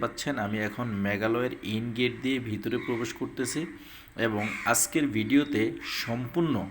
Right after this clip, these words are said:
মেঘালয়ের ভিতরে কী কী আছে আমি আপনাদেরকে আজকের ভিডিওর মাধ্যমে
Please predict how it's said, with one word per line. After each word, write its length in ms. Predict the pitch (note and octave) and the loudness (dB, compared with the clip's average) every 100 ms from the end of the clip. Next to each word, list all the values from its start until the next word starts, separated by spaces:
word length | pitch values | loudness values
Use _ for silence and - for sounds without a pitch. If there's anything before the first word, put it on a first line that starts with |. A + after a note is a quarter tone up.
| - - - - - - - - | -10 -18 -14 -12 -10 -12 -16 -4
মেঘালয়ের 460 | A2+ A#2 C3 C#3+ C#3+ | 0 2 4 6 6
ভিতরে 300 | B2 B2 C#3 | 2 4 4
কী 180 | C#3 C3+ C#3+ | 4 0 2
কী 80 | C#3 | 2
আছে 240 | C3+ - D#3+ B2+ | 2 -2 -4 -2
আমি 120 | A2+ | 0
আপনাদেরকে 500 | G#2+ - A2+ A2+ C3 C#3+ - - G#2 | -2 0 0 0 -2 -4 -10 -14 -6
আজকের 260 | G#2 - A#2 | -6 -2 -2
ভিডিওর 340 | G#2 G2 A2 A2+ | 0 2 2 2
মাধ্যমে 320 | A#2 A2 B2+ | -2 -4 -6